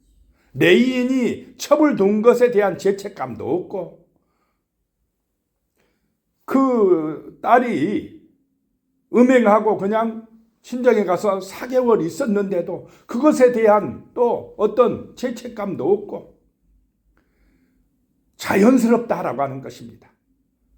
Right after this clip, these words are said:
이, 지금 이 가정의 모습을 통해서 성경이 보여주고자 하는 것은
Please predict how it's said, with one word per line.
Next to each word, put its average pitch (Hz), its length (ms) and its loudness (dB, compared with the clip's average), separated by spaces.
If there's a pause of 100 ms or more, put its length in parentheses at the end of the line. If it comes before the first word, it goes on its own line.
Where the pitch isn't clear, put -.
(960)
이, 233 240 4
지금 185 440 0
이 202 160 -2
가정의 220 460 0
모습을 180 440 0
통해서 214 880 -6 (240)
성경이 226 560 2
보여주고자 202 680 2
하는 202 200 -2
것은 185 580 -6